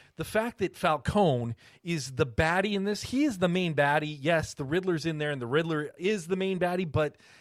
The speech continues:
overall, this, this whole city has gotten corrupt because of one individual, and that individual is Falcone.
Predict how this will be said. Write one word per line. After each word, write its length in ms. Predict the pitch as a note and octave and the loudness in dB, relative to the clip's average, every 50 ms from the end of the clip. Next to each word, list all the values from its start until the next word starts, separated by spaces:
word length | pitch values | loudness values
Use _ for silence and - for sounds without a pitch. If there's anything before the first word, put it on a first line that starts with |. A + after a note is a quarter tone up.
| - _ _ _ _ _ _ - | -20 _ _ _ _ _ _ -2
overall, 760 | G3+ G#3 B3 G#3+ G3 G#3 F#3+ F#3 F#3 F#3 F#3+ G#3+ A#3 A3 - - - _ - | 0 2 2 4 4 4 6 6 6 6 6 4 4 0 -2 -10 -20 _ -6
this, 440 | C#3 F#3 A#3+ - - - - - - _ _ _ _ _ _ _ _ _ _ - | -2 -2 -2 -2 -4 -8 -10 -12 -14 _ _ _ _ _ _ _ _ _ _ -10
this 180 | D3+ A#3+ A#3+ - | -8 -8 -8 -8
whole 320 | - - - B3 B3 A3+ | -10 -8 -4 -4 -2 -2
city 400 | - - - A3+ A3 F#3+ F3 D3 | -4 -4 -4 -4 -4 -2 -2 -4
has 140 | D#3 C#3 B2 | -4 -4 -2
gotten 280 | - D3+ D#3 D#3+ D#3 B2+ | -2 -2 -2 -4 -6 -10
corrupt 460 | - - C#3+ C3+ C#3+ E3 - - - - - - _ _ | -10 -4 0 2 2 2 0 -2 -8 -14 -16 -20 _ _
because 320 | - D#3 - E3+ D#3 B2 | -8 -4 -2 -2 -2 -2
of 140 | C3+ C3+ A#2 | -2 -4 -2
one 200 | B2 C#3+ E3+ F3 | 0 0 0 2
individual, 720 | F3 F3 D#3+ D#3 B2+ C3+ D#3 D#3 C#3 D#3+ F#3 F#3+ G3 G3+ - - - - - | 0 -2 -4 -4 -2 -2 -2 -2 0 0 0 2 0 0 -6 -12 -20 -16 -12
and 140 | C#3 C#3+ D3+ | -6 -4 -4
that 140 | E3 E3 | -2 0
individual 640 | F3+ F3+ F3+ E3 D3 C#3+ E3 E3 C3+ D#3+ E3 D#3+ - | 0 0 0 0 0 -2 -2 -2 -2 -2 -4 -4 -4
is 140 | C#3+ B2+ - | -6 -8 -6
Falcone. 600 | - D#3+ C#3 C#3 - - F#3 E3+ D#3+ E3+ F3+ F3+ | -2 -2 -2 -2 -2 -2 -2 0 0 -2 -4 -6